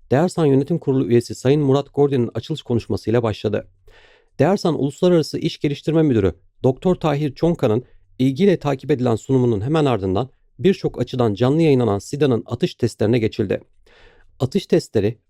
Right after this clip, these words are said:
Roketsan Yalman silah sisteminden füze atışıyla başladı. Hareketli hedefin başarıyla vurulduğu Cirit yetmiş milimetre lazer güdümlü füze atışından sonra on iki nokta yedi milimetre makinalı tüfek entegreli stabilize silah kulesi ile test atışı icra edildi.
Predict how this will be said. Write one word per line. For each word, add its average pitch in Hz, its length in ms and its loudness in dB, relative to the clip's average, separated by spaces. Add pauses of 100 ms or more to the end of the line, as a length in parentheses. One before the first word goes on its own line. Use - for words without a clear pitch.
Roketsan 170 440 0
Yalman 160 340 2
silah 160 260 -2
sisteminden 131 540 0
füze 139 200 -2
atışıyla 123 380 0
başladı. 110 420 -4 (520)
Hareketli 180 460 2
hedefin 156 300 2
başarıyla 156 400 2
vurulduğu 120 460 2 (180)
Cirit 180 340 2
yetmiş 139 340 -4
milimetre 131 440 2
lazer 151 260 2
güdümlü 131 320 0
füze 131 220 -2
atışından 143 400 0
sonra 113 340 0 (380)
on 175 80 6
iki 196 160 2
nokta 165 240 2
yedi 143 200 2
milimetre 113 460 2 (200)
makinalı 143 380 2
tüfek - 260 -2
entegreli 123 540 2 (120)
stabilize 160 540 -2
silah 160 260 -2 (140)
kulesi 139 320 -2
ile 113 220 0 (180)
test - 240 0
atışı - 220 -8
icra 113 280 0
edildi. 104 340 -2